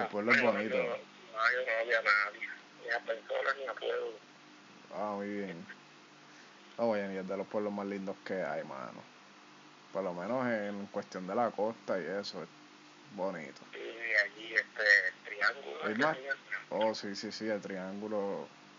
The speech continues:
Speaker 2: sitio turístico.
Speaker 1: Sí, turístico.
Speaker 2: Mano, es más, para decirte más, ve,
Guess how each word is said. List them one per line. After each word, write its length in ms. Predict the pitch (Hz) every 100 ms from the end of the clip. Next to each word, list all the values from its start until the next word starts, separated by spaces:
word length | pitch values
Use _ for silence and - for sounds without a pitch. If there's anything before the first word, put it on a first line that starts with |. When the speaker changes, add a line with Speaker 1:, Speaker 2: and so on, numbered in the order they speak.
| - - - - -
Speaker 2:
sitio 800 | - 104 101 101 98 90 71 - -
turístico. 640 | 110 131 - 113 95 - - - - - - - - - - - - - 113
Speaker 1:
Sí, 60 | 113 104 95 - - -
turístico. 420 | - - 107 113
Speaker 2:
Mano, 240 | 131 117 - -
es 100 | 117
más, 300 | 143 170 147
para 180 | 120 113
decirte 380 | 113 117 - 147
más, 240 | 147 131 110
ve, 180 | 120